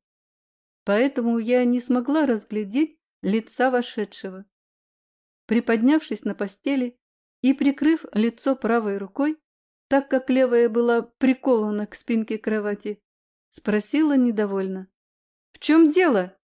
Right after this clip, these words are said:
"Чем занимаешься?" "Сплю. Не видишь, что ли?" Я буквально в последнюю секунду спустилась с чердака и улеглась на кровать. Вот только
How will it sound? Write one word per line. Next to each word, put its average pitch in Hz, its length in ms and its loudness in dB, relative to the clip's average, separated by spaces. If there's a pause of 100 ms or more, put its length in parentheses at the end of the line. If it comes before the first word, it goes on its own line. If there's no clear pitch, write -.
(640)
"Чем 269 300 2
занимаешься?" 214 1000 0 (600)
"Сплю. 254 720 0
Не 240 160 4
видишь, 339 280 4
что 208 200 -2
ли?" 190 240 -6 (580)
Я 220 240 -2
буквально 220 640 -2
в - 80 -20
последнюю 220 580 -6
секунду 277 640 0 (140)
спустилась 294 760 -2
с - 60 -20
чердака 240 540 -4
и 294 100 2
улеглась 247 480 -2
на 269 80 0
кровать. 240 380 -2 (600)
Вот 233 280 -2
только 247 400 0